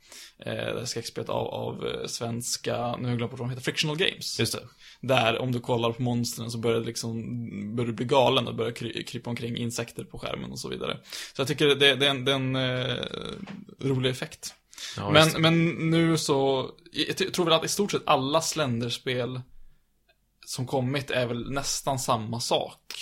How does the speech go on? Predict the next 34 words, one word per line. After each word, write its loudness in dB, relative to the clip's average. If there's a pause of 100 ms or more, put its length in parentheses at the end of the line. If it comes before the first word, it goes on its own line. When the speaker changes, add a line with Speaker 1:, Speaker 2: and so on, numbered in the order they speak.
Speaker 2:
Ja, 10
de 4
Speaker 1:
Så 2
Speaker 2:
verkar 6
vara 2
ganska -4
lika, 0
liknande, -2
och -2
jag -2
tror 2
att -2
vissa 2
av 6
dem, 0
även 4
om 0
de 0
inte -4
är -2
jättemånga 0
ga-, 0
år 4
gamla, 6
så -2
tror 2
jag 2
att -10
de -6
har 0
föråldrats 0
lite -6
grann. -2 (140)
Speaker 1:
Jo. 0